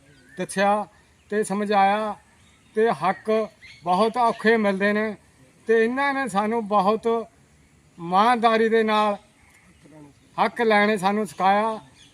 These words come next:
ਤੇ ਸਾਨੂੰ ਇਹਨਾਂ ਨੇ ਵੋਟ ਦਾ ਅਧਿਕਾਰ ਦਿਵਾਇਆ। ਇਹਨਾਂ ਦੀ ਬਲੌਰ-, ਇਹਨਾਂ ਦੀ ਕਿਰਪਾ ਸਦਕਾ ਦੇ ਨਾਲ ਅੱਜ ਅਸੀਂ ਢਮੋਟ ਨਰਸਰੀ ਦੇ ਵਿੱਚ ਜਨਮ ਦਿਨ ਮਨਾ ਰਹੇ ਹਾਂ।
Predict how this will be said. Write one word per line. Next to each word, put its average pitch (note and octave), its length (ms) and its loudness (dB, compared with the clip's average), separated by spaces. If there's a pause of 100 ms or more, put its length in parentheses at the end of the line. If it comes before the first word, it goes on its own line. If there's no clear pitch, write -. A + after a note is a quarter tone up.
ਤੇ A3+ 100 0
ਸਾਨੂੰ G#3 400 -2
ਇਹਨਾਂ A#3+ 280 0
ਨੇ A3+ 280 -2 (920)
ਵੋਟ G#3+ 320 0
ਦਾ A3 180 0
ਅਧਿਕਾਰ G#3 340 0
ਦਿਵਾਇਆ। G#3 460 0 (120)
ਇਹਨਾਂ B3+ 320 0
ਦੀ B3 140 -8
ਬਲੌਰ-, G#3 420 0 (180)
ਇਹਨਾਂ B3 320 -2
ਦੀ A#3 160 -10
ਕਿਰਪਾ A3+ 460 -4
ਸਦਕਾ F#3+ 400 -4
ਦੇ A3 140 -4
ਨਾਲ G#3 380 0 (680)
ਅੱਜ G#3+ 160 -4 (120)
ਅਸੀਂ G#3 320 -2 (400)
ਢਮੋਟ A#3 340 -4
ਨਰਸਰੀ G#3 460 -2
ਦੇ A3+ 140 0
ਵਿੱਚ G#3+ 400 -4 (520)
ਜਨਮ F#3+ 340 0
ਦਿਨ G3+ 240 -2 (360)
ਮਨਾ E3+ 340 2
ਰਹੇ G3 240 2
ਹਾਂ। G3 180 -2